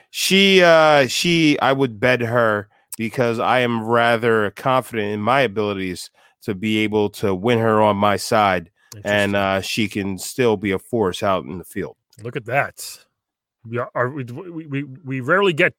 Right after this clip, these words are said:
Speaker 2: uh, changes. That was, that was a good change, though. It makes a lot of sense. I like it. Um,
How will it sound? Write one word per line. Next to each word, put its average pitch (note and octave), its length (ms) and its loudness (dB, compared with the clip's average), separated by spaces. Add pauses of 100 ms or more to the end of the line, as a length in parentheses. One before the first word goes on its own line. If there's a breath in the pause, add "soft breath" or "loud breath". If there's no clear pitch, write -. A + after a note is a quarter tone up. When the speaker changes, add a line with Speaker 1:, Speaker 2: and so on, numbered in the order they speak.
Speaker 2:
uh, C3+ 280 0
changes. D3 460 2
That D#3 60 -4
was, C#3 100 -6
that D3 180 -6
was D3 140 -2
a A2 60 -6
good B2+ 220 -4
change, B2+ 320 -8
though. F2 240 -16 (500)
It - 20 -
makes B2+ 120 -12
a G#2+ 60 -10
lot A#2 120 -4
of A2+ 60 -12
sense. - 480 -12 (600)
I G2+ 60 -18
like G2+ 220 -10
it. E2 120 -20 (960 soft breath)
Um, G2+ 600 -6